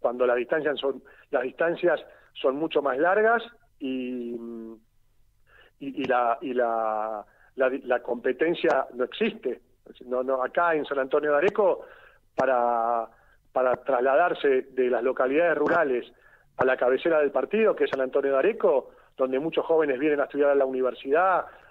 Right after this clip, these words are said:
o a la escuela técnica o, o, o hacer, eh, cualquier otro, otra gestión o trámite o, o lo que necesiten, eh, no,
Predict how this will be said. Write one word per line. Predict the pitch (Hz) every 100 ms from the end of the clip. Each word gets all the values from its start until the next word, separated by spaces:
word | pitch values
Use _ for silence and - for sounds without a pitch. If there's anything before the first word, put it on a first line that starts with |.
| -
o | 135
a |
la | 123
escuela | - 143 131
técnica | 147 190 175 151 - 127 117 - _ _ _
o, | -
o, | 123 - 120 117 120 135
o | 123
hacer, | - 160 156 135 - - _
eh, | - 123 120 117 - -
cualquier | - 127 123 147
otro, | 143 135 127
otra | 139 139
gestión | - - - 190 185
o | 127
trámite | 170 202 175 -
o, | 123 - -
o | - 120
lo | 123
que | 120
necesiten, | 120 113 240 254 180 123 - _ _ _ _ _ _ _ _ _ _ -
eh, | 117 113 110 120 - _
no, | -